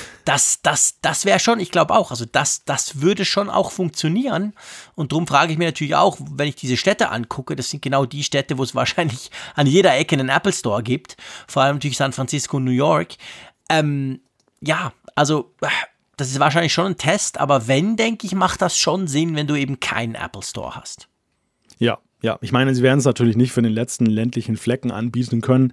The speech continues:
Speaker 1: Nein.
Speaker 2: Das ist dann ja einfach auch von den Reichweiten und von den Fahrtlängen her zu groß. Aber es gibt ja schon irgendwie auch Gegenden, da hast du eben Potenzial, weil du auch eine entsprechend hohe Kundenzahl hast, aber eben aufgrund des, ja, Netzes der, der Läden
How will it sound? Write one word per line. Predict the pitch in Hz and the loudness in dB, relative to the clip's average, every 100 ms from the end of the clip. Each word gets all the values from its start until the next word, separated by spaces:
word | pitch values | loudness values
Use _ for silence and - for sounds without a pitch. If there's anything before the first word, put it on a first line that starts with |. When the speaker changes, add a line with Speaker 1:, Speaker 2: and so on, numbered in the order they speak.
| - - - | -2 -20 -16
Speaker 1:
Nein. | - - | -8 0
Speaker 2:
Das | 180 | 0
ist | 131 120 | 2 2
dann | 120 | 2
ja | 117 | 2
einfach | 120 117 | 4 4
auch | 113 | 4
von | 123 | 2
den | 117 110 | 2 2
Reichweiten | 107 131 - 120 123 127 | 2 2 4 4 4 2
und | 120 | 0
von | - | 0
den | 117 113 | -2 -2
Fahrtlängen | - 117 - 120 113 | -2 0 0 0 0
her | 110 113 | -2 -2
zu | 120 | -4
groß. | - 120 135 | -2 0 2
Aber | 127 127 131 - - - - | 2 2 0 -2 -20 -14 -6
es | 120 | -2
gibt | 151 151 | 2 4
ja | 143 | 4
schon | - 139 160 151 | 6 4 4 2
irgendwie | 156 160 131 139 | 2 2 4 2
auch | - 143 - | 4 2 2
Gegenden, | 123 131 151 151 151 147 131 | 0 0 2 2 2 0 -2
da | 139 117 | -2 0
hast | 143 - | 0 0
du | 147 | 0
eben | 147 147 139 127 | 0 0 -2 0
Potenzial, | 139 139 127 135 135 131 | 0 0 0 2 2 2
weil | 135 | 0
du | |
auch | 123 | 0
eine | 131 | 0
entsprechend | 120 139 123 117 | 0 0 0 4
hohe | 123 | 4
Kundenzahl | - 135 170 180 170 147 151 | 4 2 4 2 2 2 2
hast, | 160 175 - - - - - | 2 0 -6 -20 -20 -20 -4
aber | 127 135 | 2 4
eben | 135 139 | 4 2
aufgrund | 123 - 131 139 - | 0 2 4 4 2
des, | 135 127 - - - - - - - | 2 2 -2 -4 -8 -10 -10 -10 -10
ja, | - 120 - | -4 -4 -4
Netzes | 120 127 147 - 139 - | -6 -2 -2 0 -2 0
der, | 135 135 | 2 2
der | 127 123 | 0 -2
Läden | 117 135 147 147 | 2 4 4 2